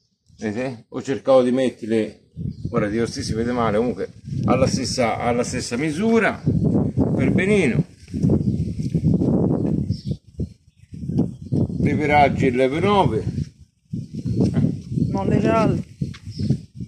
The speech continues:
Speaker 1: Molle gialle Pinasco, che a mettere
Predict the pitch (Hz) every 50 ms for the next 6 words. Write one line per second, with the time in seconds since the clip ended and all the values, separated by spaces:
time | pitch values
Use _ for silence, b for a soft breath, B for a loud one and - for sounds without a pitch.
0 | - - 127 156 170 180 180 170 165 160 151 135 160 160 156 151 139 135 143 175
1 | 196 220 226 214 170 - - - - 117 101 - - - - - - - 131 131
2 | 131 151 160 160 143 - 113 131 120 110 110 104 92 85 -